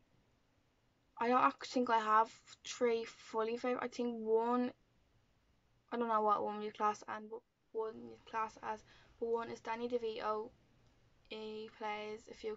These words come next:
he plays, like, someone in It's Always Sunny, and then he plays the dad in Matilda as well. Then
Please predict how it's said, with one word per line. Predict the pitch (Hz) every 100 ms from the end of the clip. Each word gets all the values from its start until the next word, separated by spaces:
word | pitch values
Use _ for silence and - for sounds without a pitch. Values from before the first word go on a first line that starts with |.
| -
he | 226
plays, | 240 233 214 214 -
like, | 247 -
someone | 240 226 220 220 - - - - _ _ -
in | 214 214
It's | 214
Always | 220 214 208
Sunny, | 226 220 220 220 - _
and | 208 214 214
then | 214 214
he | 220
plays | 240 214 214 214 220 226 _ _ _ _ -
the | 226
dad | 214 208 -
in | 220
Matilda | 220 226 214 220
as | 226
well. | 214 208 214 _ _ _ _ _ _ _ _ - -
Then | 247 233